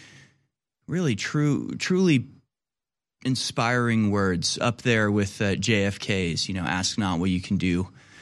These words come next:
what your country can do for you, but ask what you can do for your country." Inspiring,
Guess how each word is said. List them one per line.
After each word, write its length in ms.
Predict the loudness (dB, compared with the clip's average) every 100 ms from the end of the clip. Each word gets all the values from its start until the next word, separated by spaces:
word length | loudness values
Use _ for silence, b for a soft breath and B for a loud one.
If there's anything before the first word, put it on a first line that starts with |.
| B
what 160 | -8 -4
your 60 |
country 260 | 0 0 0
can 100 | 0
do 160 | 0 -2
for 140 | -2
you, 320 | 0 0 0
but 160 | -2 -4
ask 240 | -2 -2
what 80 | -2
you 120 | -2
can 140 | 0 0
do 100 | -2
for 160 | -2
your 120 | -4
country." 500 | -2 -2 -2 -2 -4 -4
Inspiring, 760 | -4 -2 -2 0 0 2 0 -2